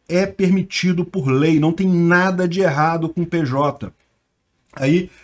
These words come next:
eles ficam usando esses termos, né, pejotização, como se fosse uma coisa, é, errada e coisa e tal. Não, não é, tá na lei, você pode trabalhar, não tem nada de errado nisso daí.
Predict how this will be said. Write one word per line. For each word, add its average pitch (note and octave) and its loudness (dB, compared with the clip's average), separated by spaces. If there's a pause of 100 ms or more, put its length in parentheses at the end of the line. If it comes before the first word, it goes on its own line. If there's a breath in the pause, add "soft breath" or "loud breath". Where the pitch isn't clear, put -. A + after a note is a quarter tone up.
(120)
eles C#3+ -2
ficam F3 2 (140)
usando E3 4
esses - -2
termos, E3+ 4
né, D#3 2
pejotização, E3+ 2
como D#3+ -2
se - -8
fosse F3+ -4
uma D3 -2
coisa, C#3 -4 (380 soft breath)
é, B2+ -4
errada D3+ 0
e C#3 -2
coisa C3 -4
e - -6
tal. E3+ -4
Não, F#3+ 4
não F#3 2
é, G3 0
tá E3+ -4
na G3 -2
lei, B3+ -2
você F3 -6
pode G3 -4
trabalhar, G3 -4
não F3 -2
tem F#3 -4
nada F#3+ -2
de F#3+ -4
errado D#3+ -2
nisso E3 -6
daí. C#3 0